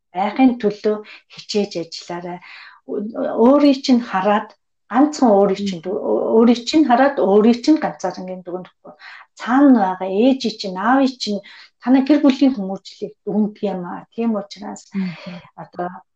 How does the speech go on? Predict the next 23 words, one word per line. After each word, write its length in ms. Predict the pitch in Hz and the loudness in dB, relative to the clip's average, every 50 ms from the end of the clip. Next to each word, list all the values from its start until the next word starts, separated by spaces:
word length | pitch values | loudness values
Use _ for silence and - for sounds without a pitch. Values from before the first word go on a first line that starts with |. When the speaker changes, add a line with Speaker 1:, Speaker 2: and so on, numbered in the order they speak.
| _ _ _ _ - | _ _ _ _ -2
Speaker 1:
хэн 160 | - 269 302 320 | 2 4 6 6
нэгэн 300 | 269 220 196 208 214 196 | 6 6 4 2 0 0
хүнд 300 | - - 196 190 190 190 _ _ _ | 0 -2 -4 -4 -4 -6 _ _ _
ээжигээ, 640 | - - 208 214 208 214 - 202 190 185 - 202 190 180 | -2 2 2 2 2 2 2 0 0 2 2 0 0 0
аавыгаа 640 | 180 180 190 196 196 202 202 196 196 - 185 185 | 0 2 2 2 2 2 0 0 0 -2 -6 -6
муу 320 | 180 185 190 202 208 196 196 | -4 -2 0 0 0 0 -2
хабар 400 | - - 185 185 - 185 175 170 | -2 -6 -6 -6 -6 -10 -10 -10
харуулахыг 640 | - - 180 170 185 190 180 - - - 190 185 _ | -10 -10 -6 -4 -4 -4 -4 -4 -2 -2 -2 -2 _
бид 160 | - 175 _ | -14 -20 _
нар 140 | - 190 - | -18 -18 -8
хэн 240 | - - 277 302 302 | 0 2 2 2 2
ч 40 | 302 | -2
хүсдэггүй. 600 | - - - - - - _ _ _ - 196 190 208 202 _ - - - _ _ | -10 -14 -14 -20 -20 -20 _ _ _ -6 -6 -6 -6 -8 _ -20 -20 -20 _ _
Тийм 160 | - 202 196 190 | -10 -8 -8 -8
учраас 340 | 180 - 196 190 180 160 - | -8 -8 -6 -6 -6 -6 -8
Speaker 2:
Мгм. 80 | - | -10
Speaker 1:
охтууд 320 | 185 185 180 - 190 180 180 - | -10 -12 -10 -10 -10 -10 -10 -12
минь 260 | 185 185 180 185 - _ _ - - - - - _ - 165 - | -20 -20 -18 -20 -20 _ _ -20 -20 -20 -20 -20 _ -18 -14 -10
аливаа 380 | - 175 175 190 202 214 214 208 | -8 -6 -6 -4 -4 -2 -2 -2
юмыг 280 | 202 190 190 185 185 180 - | -4 -4 -6 -8 -10 -12 -14
чин 220 | - - 269 269 262 | -6 0 0 0 0
сэтгэлээсээ 760 | 269 - - _ _ _ _ - - 185 180 - - 190 | 0 -6 -16 _ _ _ _ -8 -8 -8 -8 -6 -10 -10
хийгээрэй. 800 | - - - - 220 226 220 220 - - 180 175 180 202 202 190 | -10 -8 -2 2 2 2 2 0 -4 -10 -10 -10 -8 -10 -10 -10